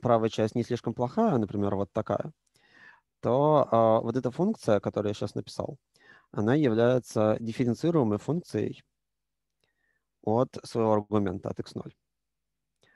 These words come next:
То есть если я пошевелю вот здесь вот икс ноль, то вот эта штука пси от икс ноль будет шевелиться дифференцируем-, дифференцируемым образом. И, а, вопрос, который меня интересует, как ведут себя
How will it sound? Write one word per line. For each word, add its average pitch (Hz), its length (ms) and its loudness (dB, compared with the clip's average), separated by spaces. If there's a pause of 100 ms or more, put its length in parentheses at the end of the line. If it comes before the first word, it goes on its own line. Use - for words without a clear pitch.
(200)
То - 60 -20
есть - 80 -16
если - 180 -2
я 101 40 0
пошевелю 113 460 -2
вот 101 120 -2
здесь 104 220 -8
вот - 80 -10
икс - 100 -16
ноль, 175 280 0
то 113 420 -2
вот 104 180 -4
эта 127 160 -4
штука - 280 -10
пси - 240 -10
от 101 120 -8
икс - 140 -16
ноль 143 140 -4
будет 113 260 -8 (100)
шевелиться - 500 -12 (580)
дифференцируем-, 107 720 -2
дифференцируемым 101 720 -4
образом. 143 360 -14 (1600)
И, 127 520 4 (100)
а, 120 260 0
вопрос, 147 280 2
который 139 280 2
меня 131 180 2
интересует, 143 680 0
как - 200 -4
ведут 123 240 -2
себя 110 400 2